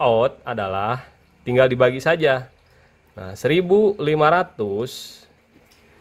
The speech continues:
dibagi dua puluh. Nah, dibagi dua puluh,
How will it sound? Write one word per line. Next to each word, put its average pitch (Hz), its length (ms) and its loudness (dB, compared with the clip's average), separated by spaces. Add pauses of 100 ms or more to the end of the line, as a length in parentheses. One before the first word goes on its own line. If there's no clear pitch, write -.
(200)
dibagi 107 800 -2 (160)
dua 113 320 2
puluh. 139 480 2 (1300)
Nah, 90 640 -10
dibagi 98 320 -2
dua 131 200 6
puluh, 170 440 2